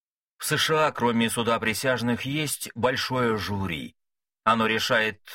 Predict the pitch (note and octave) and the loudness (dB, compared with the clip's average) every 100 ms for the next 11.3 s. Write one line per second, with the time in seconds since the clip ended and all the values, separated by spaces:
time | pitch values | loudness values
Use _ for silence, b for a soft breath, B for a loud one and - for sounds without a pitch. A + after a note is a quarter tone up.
0 | - _ - D#3+ D3 C3+ C#3 D#3 F2+ E2+ | -20 _ -4 0 2 2 2 0 -2 -2
1 | F#2 F#2+ G2+ G#2 G#2+ G#2 B2 D3 D#3 D#3 | 0 2 0 0 -2 0 0 -2 -2 0
2 | D3 C#3 B2 B2+ B2 A#2 G#2 - F2+ E2+ | 0 -2 -2 -2 0 2 0 -2 0 0
3 | D2+ D2+ - C2 B1 G#1+ G#1 - _ _ | -2 -8 -4 -4 -6 -12 -14 -16 _ _
4 | _ _ _ _ _ _ _ - G3+ F3 | _ _ _ _ _ _ _ -4 -4 -4
5 | E3+ F3 F3+ E3+ E3+ D#3+ - E3+ D#3 C#3+ | -4 -2 0 0 0 -2 0 0 2 0
6 | C3 - B2 - G#2+ F#2+ - D#2+ C2 G#1+ | -2 -4 -6 -2 -4 -4 -8 -8 -6 -6
7 | - _ _ _ - G#2+ B2 - C#3+ C3 | -8 _ _ _ -2 0 0 0 0 0
8 | - B2 - B2 A#2+ B2 - C#3 B2 B2+ | 0 -2 -2 0 0 0 -2 -2 -2 -4
9 | B2 B2+ C3 - D3 B2 C3 B2 A#2+ - | 0 0 0 -2 -4 -2 -2 -2 -6 -8
10 | - A2+ A2+ G#2+ A2+ A2 G#2 G2 E2+ F#2+ | -4 -2 -2 -2 -2 0 0 0 -2 -4
11 | F#2+ G2 F#2 | -2 -2 -4